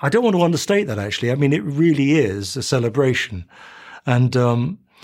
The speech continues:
and so a-, a-, any time that, uh, there's a moment in the script where it looks as if a lot of us are gonna be together, then, uh, it's kind of, it, those moments are really embraced.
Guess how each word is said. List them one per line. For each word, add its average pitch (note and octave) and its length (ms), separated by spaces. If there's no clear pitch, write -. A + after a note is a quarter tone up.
and C3 160
so C3+ 380
a-, - 520
a-, - 280
any E3 260
time C#3+ 540
that, - 320
uh, A2 400
there's A2+ 160
a A#2 40
moment B2+ 360
in A2+ 80
the A2+ 80
script - 480
where A2 400
it C#3+ 160
looks C#3+ 240
as A2+ 80
if A2+ 120
a B2 40
lot B2 240
of A2+ 100
us A2+ 140
are A#2 40
gonna A2 200
be G#2+ 100
together, A#2+ 560
then, C3 380
uh, B2 520
it's C3 180
kind D#3+ 240
of, G#2 300
it, G#3+ 520
those D3 240
moments C#3+ 400
are B2 60
really B2+ 280
embraced. G#2 680